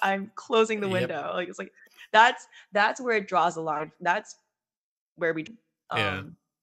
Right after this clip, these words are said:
Speaker 2: I
Speaker 1: yeah.
Speaker 2: totally understand that. It's like, uh, it's, what was it for? Uh, that was, like, the, the last kind of, uh, really bad, uh, movie, 'cause, like, I not tend to,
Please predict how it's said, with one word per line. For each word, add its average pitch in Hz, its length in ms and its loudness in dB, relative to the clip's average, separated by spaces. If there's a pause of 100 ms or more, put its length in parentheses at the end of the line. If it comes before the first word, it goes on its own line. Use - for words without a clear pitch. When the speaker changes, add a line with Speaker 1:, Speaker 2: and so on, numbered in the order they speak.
(500)
Speaker 2:
I 143 80 4
Speaker 1:
yeah. - 0 -
Speaker 2:
totally 131 340 6
understand 110 440 0
that. 107 120 -6
It's 113 200 -2
like, 117 280 -4
uh, 113 680 -2
it's, 127 260 -8 (320)
what 139 140 -6
was 165 180 0
it 175 100 -4
for? 170 320 -4
Uh, 165 180 0
that 151 160 -6
was, 175 240 0
like, 160 240 -2
the, 151 180 0
the 139 160 -2
last 139 300 2
kind 151 200 -2
of, 135 280 -6
uh, 123 320 -2 (140)
really 131 420 0
bad, 131 580 2
uh, 135 380 -4
movie, 135 260 -10
'cause, 135 160 -8
like, 127 300 -12 (160)
I 131 280 -4 (680)
not 160 380 0
tend 170 240 -2
to, 165 680 -10